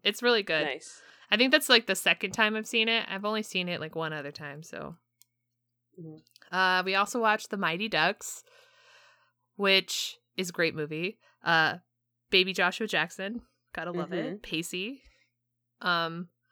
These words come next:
Speaker 1: I'm supposed to watch that in, like, a week or <laughs> something, again, for Disney Forever, so <laughs> just prematurely watched it.
Speaker 2: Oh, okay. Well, yeah, you,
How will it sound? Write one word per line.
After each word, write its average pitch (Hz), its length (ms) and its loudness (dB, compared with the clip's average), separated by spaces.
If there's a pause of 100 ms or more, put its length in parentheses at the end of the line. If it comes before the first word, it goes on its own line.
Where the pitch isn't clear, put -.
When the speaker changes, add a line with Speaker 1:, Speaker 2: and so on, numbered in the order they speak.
(140)
Speaker 1:
I'm 208 60 -4
supposed 294 260 4
to 330 80 0
watch 196 380 6
that 226 280 10
in, 202 200 0
like, 175 260 2 (420)
a 185 100 2
week 170 440 -2
or 262 80 4
<laughs> - 0 -
something, 285 640 2
again, 190 540 8 (440)
for - 240 4
Disney 196 320 4
Forever, 196 560 8
so 180 560 6 (220)
<laughs> - 220 -20
just - 180 -6 (400)
prematurely 233 560 6
watched 160 400 2
it. 165 240 4 (720)
Speaker 2:
Oh, 285 240 4
okay. 226 180 -4
Well, 233 140 -4
yeah, 302 160 2
you, 196 160 2